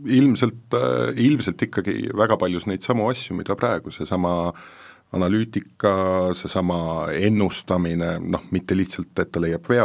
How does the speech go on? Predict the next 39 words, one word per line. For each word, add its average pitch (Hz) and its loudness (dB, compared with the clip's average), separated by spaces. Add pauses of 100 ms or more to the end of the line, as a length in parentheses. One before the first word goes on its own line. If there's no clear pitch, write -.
ülesse, 87 -2
vaid - -4
ta 85 -2
ennustab, 82 -4
et - -10
sellepärast 87 0
võib 90 -2
sul 82 -6
tulevikus 85 -2
mingisugune 87 -2
mure 104 2
olla, 82 -2
eks - -8
ole, 85 -2
koodiga. 85 -4 (500)
Seesama 90 0 (500)
autocompletion 90 0
nii-öelda, 85 2
et, - -20 (140)
et - -12
sa 80 -2
saad 82 -2
talle 82 -2
pooliku 85 0
asja 87 -2
ette - -6
anda 82 -2
ja 82 -6
ta 85 -2 (640)
enam-vähem 90 0
kujutab 101 0
ette, 90 -6
et - -4
mis 87 0
sa 80 -4
siin 90 0
nüüd 87 0
järgmiseks 92 -2
teha 90 0